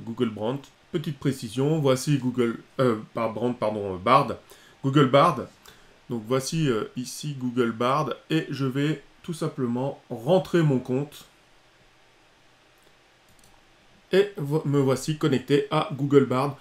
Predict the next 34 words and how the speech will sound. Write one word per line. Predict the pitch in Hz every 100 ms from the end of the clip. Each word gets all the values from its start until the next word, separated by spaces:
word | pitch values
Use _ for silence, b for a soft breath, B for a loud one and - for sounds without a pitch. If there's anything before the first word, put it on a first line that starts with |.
| B B B -
avec | 165 156 156
mon | 151
compte | 139 151 143
perso. | - 120 - - - - - B B B B B
Alors, | - 180 170 - _ -
comme | 247 240
il | 220
ne | 202
comprend | 202 180 - 180
que | -
l'anglais, | 165 147 139 196
ce | -
que | 170
je | 139
vais | 139
faire | 139 170 156
pour | 151
gagner | 123 127 135
du | 120 120
temps, | 143 151 160 b b b b
je | 123
vais | 143 143
aller | 143 147 147 143 -
sur | - 135 117 -
Chat | 170
G | 147 139
P | 139
T. | 123 156 165 185 - - _ _ - _ _ _ _ _ _ - - b b b b b b b _ -
Je | 127 196
vais | 180 170
prendre, | - - 160 151 143 117 117 - B B _ -
voilà, | 160 151 - - B B B B _ _ _ _ _ _ _ _
ce | - -
texte. | 170 135 - - -